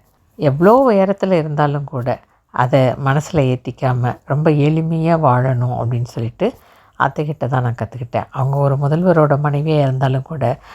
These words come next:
அதெல்லாம் மனசுல எடுத்துக்கவே மாட்டாங்க. எங்க அத்தை வந்து திடீர்னு எங்க காணோம்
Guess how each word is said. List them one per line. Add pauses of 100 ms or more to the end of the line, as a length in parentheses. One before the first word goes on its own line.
(120)
அதெல்லாம்
மனசுல
எடுத்துக்கவே
மாட்டாங்க. (440)
எங்க
அத்தை
வந்து
திடீர்னு
எங்க
காணோம்